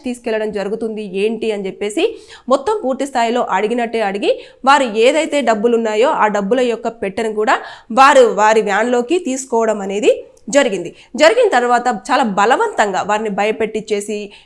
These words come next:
ఇలా దబాయించేసి, ఇలా చేసి మొత్తానికైతే వారు తీసుకున్నారు. తీసుకున్న తర్వాత కొంచెం దూరం వెళ్ళగానే ఎవరైతే వీళ్ళతో పాటు ట్రావెల్ చేస్తున్నారో వారందరినీ కూడా భయపెట్టించేసి దించి ఇమీడియట్‌గా ఆ వ్యాన్ తీసేసుకొని వెళ్ళిపోవడం జరిగింది. అయితే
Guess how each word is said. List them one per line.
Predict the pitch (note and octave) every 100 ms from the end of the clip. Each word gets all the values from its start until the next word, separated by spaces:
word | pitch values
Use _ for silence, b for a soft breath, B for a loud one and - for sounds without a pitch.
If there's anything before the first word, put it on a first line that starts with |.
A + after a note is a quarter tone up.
| -
ఇలా | G#3 G#3
దబాయించేసి, | G3+ G#3 G#3 A#3+ A3 - G3+ G3
ఇలా | G#3 - B3+ - -
చేసి | A#3 E4
మొత్తానికైతే | A3 A#3 A#3+ A3+ D#4+
వారు | E4+ B3+ D4+
తీసుకున్నారు. | F4 F4 G#3 F3
తీసుకున్న | C#4+ D#4+ D#4 C4
తర్వాత | C#4
కొంచెం | C4+ B3+ C4+ A3+
దూరం | C#4 D4+
వెళ్ళగానే | A#3 A#3+ A#3+ A3+ G#3 G3+ B B B A#3
ఎవరైతే | C4 E4+ F#4 D#4+
వీళ్ళతో | B3 B3 B3+ B3+
పాటు | A#3 A#3
ట్రావెల్ | G3+ G#3 A3+
చేస్తున్నారో | G#3+ G#3+ G#3+ G#3 G#3+
వారందరినీ | G#3 F#3+ G#3+ B3+
కూడా | A3+ G#3+ A3
భయపెట్టించేసి | F#3+ G3+ A3 A3 A#3 G#3+
దించి | G#3 A#3+ A#3 A3 - B B
ఇమీడియట్‌గా | C#4 D#4 F4 C4+ A#3+ C4+ A#3
ఆ | G3+
వ్యాన్ | G#3+ G#3+ C4+
తీసేసుకొని | A#3 A3+ G#3+ - C4 A#4+ -
వెళ్ళిపోవడం | G#3+ A3 F3+ F3+ E4+ - -
జరిగింది. | A3+ E3+ A#2 - - B B B D4+
అయితే | A#3+ C4+ B3+ B